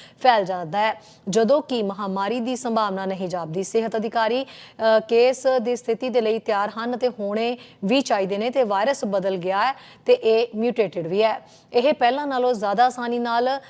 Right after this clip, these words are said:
ਜਿਹੜਾ ਹੈ ਉਹ ਮੈਮਲਸ ਜੀਵਾਂ ਨੂੰ, ਅ, ਸੰਕਰਮਿਤ ਕਰਦਾ ਜਾਪਦਾ ਹੈ ਤੇ ਉੱਨੀ ਸੌ ਛਿਆਨਵੇਂ ਤੋਂ ਕੌਨ-,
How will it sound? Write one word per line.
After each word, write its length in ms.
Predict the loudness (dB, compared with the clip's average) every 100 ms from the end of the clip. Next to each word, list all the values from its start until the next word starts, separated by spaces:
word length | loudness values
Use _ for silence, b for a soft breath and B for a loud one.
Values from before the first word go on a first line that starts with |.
| B B
ਜਿਹੜਾ 220 | 2 4
ਹੈ 60 | 4
ਉਹ 180 | 0 -2
ਮੈਮਲਸ 500 | 0 2 2 0 -2
ਜੀਵਾਂ 280 | -4 -4 -4
ਨੂੰ, 260 | -4 -4 b b -12
ਅ, 40 |
ਸੰਕਰਮਿਤ 580 | -4 -2 2 2 2 -2
ਕਰਦਾ 300 | -2 -2 -2
ਜਾਪਦਾ 340 | -2 -4 0
ਹੈ 100 | 0
ਤੇ 180 | 0 -2
ਉੱਨੀ 220 | -2 -4
ਸੌ 140 | -2 -4
ਛਿਆਨਵੇਂ 500 | -4 -4 -4 -2 0
ਤੋਂ 220 | 2 0
ਕੌਨ-, 360 | 0 -6 -4